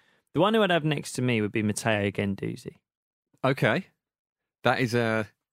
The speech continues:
Speaker 2: that
Speaker 1: It's
Speaker 2: is
Speaker 1: a
Speaker 2: a
Speaker 1: rogue choice.
Speaker 2: It is a rogue choice.
Speaker 1: I have to say, I think that in fifteen, twenty years' time, it might be a more common choice.
Speaker 2: <laughs>
Speaker 1: Because, because one, one, one of the maddest things about Guendouzi is, again, he's actually, he, he's very Chesney in a sense that he's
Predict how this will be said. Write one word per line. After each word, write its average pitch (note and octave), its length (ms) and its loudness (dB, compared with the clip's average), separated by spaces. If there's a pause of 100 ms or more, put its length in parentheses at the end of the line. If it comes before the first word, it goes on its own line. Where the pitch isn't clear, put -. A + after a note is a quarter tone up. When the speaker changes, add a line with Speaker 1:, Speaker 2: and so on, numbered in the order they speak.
(180)
Speaker 2:
that B2 140 2
Speaker 1:
It's - 20 2
Speaker 2:
is B2 60 2
Speaker 1:
a B2 40 4
Speaker 2:
a - 20 0
Speaker 1:
rogue G3+ 400 2
choice. A2 600 -4
Speaker 2:
It C#3 100 4
is D#3+ 120 2
a D#3+ 60 2
rogue A2 240 2
choice. - 120 -4
Speaker 1:
I D#3+ 80 6
have F#3+ 220 2
to F3+ 60 -4
say, - 600 -2
I - 100 -4
think D#3 400 -4
that B2+ 140 0
in A#2 540 -2 (420)
fifteen, A2+ 880 -4
twenty G#2+ 280 -4
years' G2+ 180 -6
time, G2+ 260 -8
it - 80 -16
might A2 220 -4
be A#2 60 -10
a A2 40 -8
more A2 160 -8
common G#2+ 300 -10
choice. - 360 -12
Speaker 2:
<laughs> - 160 2
Speaker 1:
Because, B2 320 -2 (200)
because C#3 240 2
one, E3 180 2
one, D#3+ 240 2
one E3 140 2
of E3+ 80 0
the E3+ 40 0
maddest D#3+ 460 0
things C#3 220 -2
about A#2 180 -2
Guendouzi G#2 680 -2
is, A2+ 180 -2
again, A2+ 320 0
he's G#2+ 120 -2
actually, A#2 400 -4
he, C#3 200 0
he's D3 240 2
very F#3 260 4
Chesney B2+ 480 0
in G#2 40 0
a G#2 40 -2
sense A2+ 280 -4
that A#2 180 -2
he's A2+ 280 -2